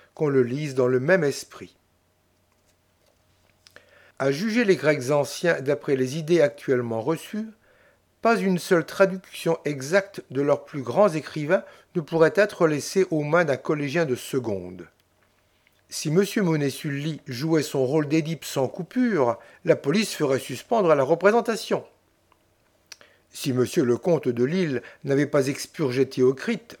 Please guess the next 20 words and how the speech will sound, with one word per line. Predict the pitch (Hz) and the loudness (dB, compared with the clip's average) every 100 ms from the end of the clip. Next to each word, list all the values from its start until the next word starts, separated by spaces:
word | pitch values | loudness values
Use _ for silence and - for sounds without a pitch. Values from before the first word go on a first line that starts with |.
| - | -8
par | 107 | -8
prudence, | - 147 180 226 151 120 - - _ _ | -6 0 2 2 0 -4 -10 -20 _ _
sa | - - | -8 -4
version | 123 127 - - 240 226 | -2 -4 -6 -2 -2 0
eût | 170 | -4
été | 156 131 202 | -4 -2 -2
saisie | 180 - 170 170 226 | -2 -2 -2 -2 -2
le | 202 165 | 0 0
jour | 143 156 | 0 -2
même | 170 233 247 202 | 0 0 0 -2
de | 170 | 2
la | 190 | 2
mise | 208 214 | 2 2
en | 220 | 2
vente. | 190 151 107 - - - _ _ _ _ _ _ _ _ _ _ _ _ _ _ - - | 4 2 -2 -10 -18 -18 _ _ _ _ _ _ _ _ _ _ _ _ _ _ -20 -6
On | 127 | -6
tient | - 165 - | 0 0 2
Aristophane | 131 117 - 123 196 196 | 0 0 -4 4 6 4
pour | 151 160 | 0 -4
exceptionnel | 156 196 - 208 214 247 160 | -4 -8 -4 -2 0 0 -2